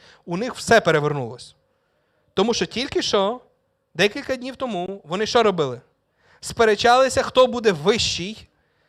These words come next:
і хто буде головніший. А результат, зараз Христос таки показав: "Ви це царство хотіли? Без питань, я вам покажу цінності свого царства". А цінності мого царства в тому, щоб послужити.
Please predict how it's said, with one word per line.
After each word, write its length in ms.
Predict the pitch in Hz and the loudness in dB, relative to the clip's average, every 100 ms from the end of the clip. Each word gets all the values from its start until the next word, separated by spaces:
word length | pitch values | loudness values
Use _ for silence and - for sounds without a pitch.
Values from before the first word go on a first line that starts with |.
| _ _ | _ _
і 80 | - | -12
хто 200 | - 233 | 0 2
буде 240 | 208 220 208 | 2 2 2
головніший. 800 | 202 196 196 220 104 135 127 _ _ _ _ _ _ _ _ _ _ _ _ _ _ _ _ _ _ _ _ _ _ _ _ _ _ _ | 4 2 0 -2 -4 -6 -10 _ _ _ _ _ _ _ _ _ _ _ _ _ _ _ _ _ _ _ _ _ _ _ _ _ _ _
А 120 | 156 | -6
результат, 440 | 147 147 147 226 240 | -6 -6 -6 -4 -4
зараз 220 | 180 185 | -6 -8
Христос 260 | - 160 156 | -16 -16 -16
таки 160 | - | -16
показав: 360 | 143 143 131 127 | -14 -14 -12 -12
"Ви 100 | 139 | -12
це 160 | - | -12
царство 420 | 196 262 311 - 240 | -6 -6 -6 -12 -12
хотіли? 380 | 220 247 277 302 _ _ _ | -10 -10 -14 -16 _ _ _
Без 140 | 330 | -16
питань, 320 | - 240 185 | -10 -6 -4
я 100 | 208 | 0
вам 140 | 247 240 | 0 -2
покажу 320 | 240 233 233 | -4 -6 -8
цінності 460 | 220 226 220 - 190 | -10 -10 -10 -10 -10
свого 260 | 180 170 | -6 -6
царства". 420 | 139 120 - - 139 _ _ _ _ _ _ _ _ _ _ _ | -6 -12 -14 -20 -20 _ _ _ _ _ _ _ _ _ _ _
А 80 | - | -18
цінності 400 | - 240 285 - | -14 -12 -12 -12
мого 160 | 302 262 | -6 -4
царства 320 | 277 311 - | -4 -6 -12
в 20 | - | -14
тому, 180 | 302 | -12
щоб 140 | - 311 | -10 -12
послужити. 800 | - - - 294 202 143 - | -8 -8 -6 -4 -4 -4 -8